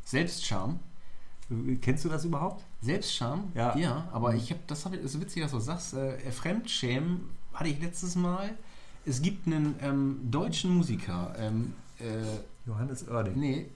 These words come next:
Speaker 1: ja, den auch, aber einen anderen noch. Aber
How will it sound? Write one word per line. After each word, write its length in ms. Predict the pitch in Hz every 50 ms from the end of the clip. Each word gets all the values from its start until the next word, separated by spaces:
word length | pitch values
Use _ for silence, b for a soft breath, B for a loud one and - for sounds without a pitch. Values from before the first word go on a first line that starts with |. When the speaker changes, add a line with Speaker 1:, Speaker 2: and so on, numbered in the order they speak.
| - -
Speaker 1:
ja, 140 | - 127 123
den 180 | 113 127 165 175
auch, 280 | 123 101 92 90 -
aber 320 | 95 98 107 107 113 117 113 - - -
einen 180 | 135 127 135 -
anderen 480 | - 202 202 139 104 95 113 101 92
noch. 220 | 95 120 - - - - - - - - - - -
Aber 240 | - 110 120 131 131